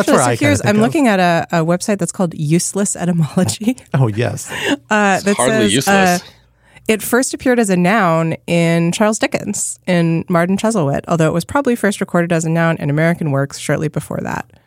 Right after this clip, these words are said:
Speaker 2: Oh, well, there you go.
Speaker 1: Suggested some sort of hobgoblin or frightening fantastical creature.
Speaker 2: Well, I feel
Speaker 3: Oh.
Speaker 2: well read now.
Speaker 1: Yeah, there you
Speaker 2: <laughs> That's
Speaker 1: go.
Speaker 2: great.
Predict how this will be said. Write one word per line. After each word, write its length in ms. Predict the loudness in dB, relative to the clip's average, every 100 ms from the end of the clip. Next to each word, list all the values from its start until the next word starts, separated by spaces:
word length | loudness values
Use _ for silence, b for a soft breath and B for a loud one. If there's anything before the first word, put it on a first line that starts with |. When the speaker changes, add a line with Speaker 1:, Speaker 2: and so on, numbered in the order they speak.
| b -2
Speaker 2:
Oh, 80 | 2
well, 100 | 2
there 180 | 2
you 60 | 2
go. 140 | 2
Speaker 1:
Suggested 560 | 0 2 0 0 -2 -4
some 240 | -4 -4
sort 180 | -2 -2
of 120 | -2
hobgoblin 680 | -2 -2 0 0 0 2 2
or 100 | 0
frightening 460 | -2 0 0 2 0
fantastical 640 | 0 -2 -2 -4 -6 -10 -6
creature. 440 | -4 -4 -4 -10 -14 _ _ _ _ _ _ _
Speaker 2:
Well, 120 | 0
I 100 | 0 2
feel 120 | 0
Speaker 3:
Oh. 40 |
Speaker 2:
well 160 | 2 0
read 300 | 0 -2 -2
now. 320 | -2 -2 -4 -4 -2
Speaker 1:
Yeah, 220 | 2 2
there 140 | 2
you 80 | 0
Speaker 2:
<laughs> 0 |
That's 160 | 2 2
Speaker 1:
go. 20 | 2
Speaker 2:
great. 140 | 0